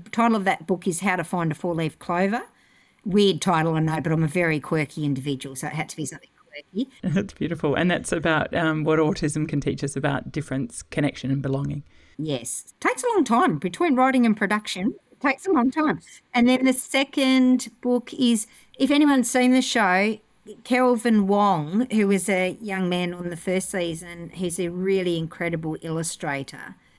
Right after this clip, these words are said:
Speaker 1: For Kelvin and I to stay connected with each other, I really just wanted a project for us to do. You know, yeah, I've stayed connected with every single person from the show and have friendships with all of them.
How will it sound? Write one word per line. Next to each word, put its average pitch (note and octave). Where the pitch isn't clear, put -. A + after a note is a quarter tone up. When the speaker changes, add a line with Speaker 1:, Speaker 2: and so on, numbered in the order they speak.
Speaker 1:
For -
Kelvin A3
and G#3
I G3
to F#3
stay F3+
connected F3
with D#3+
each D#3
other, D3
I F3+
really D#3+
just -
wanted D3+
a -
project C#3
for -
us C#3
to -
do. D3
You C#3
know, D#3
yeah, A3+
I've G3+
stayed F3+
connected D#3+
with D3+
every D#3+
single D3+
person D3
from D#3
the C#3+
show C#3+
and D3
have D3+
friendships D3+
with D3
all C#3
of D#3+
them. A#3